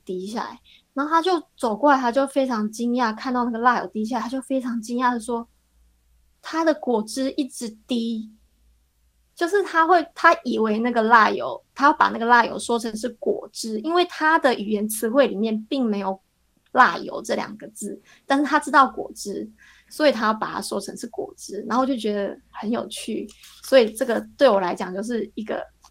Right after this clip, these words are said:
印象非常深刻的一句话，各种会流淌下来的东西，他都会觉得那是一种果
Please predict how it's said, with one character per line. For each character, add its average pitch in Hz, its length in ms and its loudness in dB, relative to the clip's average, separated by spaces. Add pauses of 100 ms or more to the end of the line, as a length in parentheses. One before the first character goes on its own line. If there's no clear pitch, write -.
印 277 120 2
象 254 160 2
非 240 200 -2
常 202 160 -4
深 214 200 -4
刻 220 140 -2
的 208 120 0
一 208 100 -10
句 214 260 -6
话， - 340 -4 (440)
各 285 180 6
种 202 260 -4
会 233 220 0
流 196 420 2
淌 220 300 -4
下 240 180 0
来 - 160 -2
的 190 80 -8
东 220 200 -6
西， 254 120 -8
他 226 160 -2
都 226 120 -2
会 233 120 0
觉 226 160 -10
得 190 60 -6
那 208 140 -4
是 214 100 -6
一 214 40 -6
种 202 200 -8
果 - 180 -6